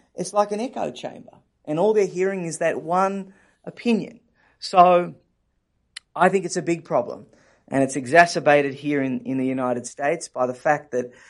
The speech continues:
kids are going so far away from home, from college, by the fact that, that, uh, freedom is, is valued, freedom and independence are valued at such a young age. Um, and unfortunately, all of that is a,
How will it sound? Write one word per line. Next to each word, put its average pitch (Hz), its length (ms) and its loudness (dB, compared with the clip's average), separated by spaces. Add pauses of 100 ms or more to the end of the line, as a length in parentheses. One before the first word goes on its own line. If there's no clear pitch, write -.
(240)
kids 143 300 -2
are 131 40 -6
going 135 360 2
so 160 280 4
far 170 260 4
away 151 280 2
from 147 220 -12
home, 156 400 -2
from 135 200 -18
college, 160 640 0 (560)
by 139 140 6
the 135 80 0
fact 143 380 -2
that, - 320 -8
that, - 320 -4
uh, 98 300 -6
freedom 156 460 -2
is, 123 320 -8
is 123 200 -20
valued, 156 540 0
freedom 147 320 -2
and 139 100 0
independence 139 560 -4
are 127 40 -14
valued 143 600 0 (240)
at - 140 -6
such 156 300 -4
a 147 40 -2
young 135 380 0
age. 156 600 -4 (600)
Um, - 720 -8 (640)
and 139 460 -4 (420)
unfortunately, 143 640 -2
all 165 240 -2
of 165 120 -4
that 151 180 6
is 131 160 -4
a, 131 180 -2